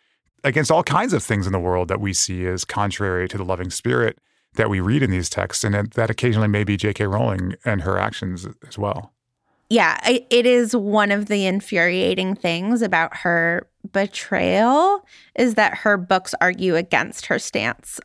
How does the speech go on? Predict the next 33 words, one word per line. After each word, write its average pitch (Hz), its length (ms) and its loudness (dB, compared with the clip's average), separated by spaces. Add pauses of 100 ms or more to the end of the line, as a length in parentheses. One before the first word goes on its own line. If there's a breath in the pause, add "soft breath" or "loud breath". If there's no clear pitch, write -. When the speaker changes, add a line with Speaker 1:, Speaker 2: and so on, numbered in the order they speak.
Speaker 2:
on 233 420 0 (520)
transness, - 880 -4
right? 208 280 -4 (760 soft breath)
It 196 100 2
is 185 140 0
completely 196 500 2
counter 180 380 0
to 196 80 0
what 190 160 -2
the 208 80 -6
books - 240 -6
are - 100 -2
arguing. 208 580 -2 (240 soft breath)
Speaker 1:
I 147 100 0
think 180 160 0
that's 127 180 0
right, 113 340 2 (100)
but 123 340 0 (100)
I 120 140 0
think 143 160 0
that's 120 180 0
our 113 100 2
reading. 104 480 -2
I 120 80 0
think 113 220 0
what's 107 140 -2
dangerous 135 420 2
about 101 240 2
this 107 180 -2
text - 320 -2
and 117 100 0
any 131 180 2
s-, - 260 -2